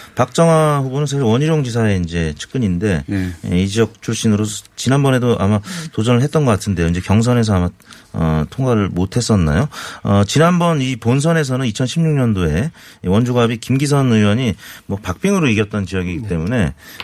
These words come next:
Speaker 1: 에, 민주당세가 적지 않은 지역이었죠. 그래서,
Speaker 2: 음.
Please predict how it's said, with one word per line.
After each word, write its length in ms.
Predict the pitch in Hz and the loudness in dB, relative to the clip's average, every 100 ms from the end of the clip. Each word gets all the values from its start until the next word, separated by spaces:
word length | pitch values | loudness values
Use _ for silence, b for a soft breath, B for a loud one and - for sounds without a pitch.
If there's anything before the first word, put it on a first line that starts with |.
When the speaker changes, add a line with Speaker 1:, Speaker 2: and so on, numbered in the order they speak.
| - | -4
Speaker 1:
에, 480 | 50 82 78 76 76 | -2 0 0 -2 -2
민주당세가 1120 | - 78 120 135 139 131 123 113 110 101 131 | -2 2 2 2 2 2 2 0 0 0 0
적지 340 | 113 104 - | -2 -2 0
않은 200 | 107 101 | 2 2
지역이었죠. 680 | 95 120 131 95 - 101 85 - | 0 -2 0 -2 -2 -4 -4 -4
그래서, 320 | 98 101 | -4 -2
Speaker 2:
음. 40 | 107 | -4